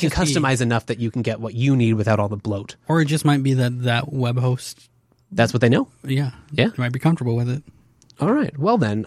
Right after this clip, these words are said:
Speaker 1: um, Slack is great. Keep using Slackware. Some, another birthday, not really a birthday, but a release that we should talk about just real quick on the way out here. Magia six.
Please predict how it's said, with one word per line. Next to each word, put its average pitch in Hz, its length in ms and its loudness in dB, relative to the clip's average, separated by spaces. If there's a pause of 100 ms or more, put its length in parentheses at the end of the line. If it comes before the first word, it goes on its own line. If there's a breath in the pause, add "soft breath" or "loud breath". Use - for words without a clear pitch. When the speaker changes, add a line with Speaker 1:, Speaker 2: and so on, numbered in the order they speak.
Speaker 1:
um, 135 400 2
Slack 160 320 0
is - 80 -6
great. 220 260 0 (200)
Keep 165 180 -2
using 151 180 2
Slackware. 185 520 0 (840 soft breath)
Some, 175 380 0
another 180 380 0
birthday, 180 500 0 (500 loud breath)
not 147 120 0
really 120 160 4
a 107 40 0
birthday, 120 380 2
but 127 180 2
a 113 60 2
release 113 340 2
that - 100 -2
we 131 120 0
should - 140 -4
talk 147 200 0
about 156 180 0
just 170 220 -2
real 175 120 2
quick 180 220 -2
on 190 120 4
the 190 80 4
way 190 140 4
out 202 160 2
here. 262 280 0 (640)
Magia 131 440 2
six. - 520 -2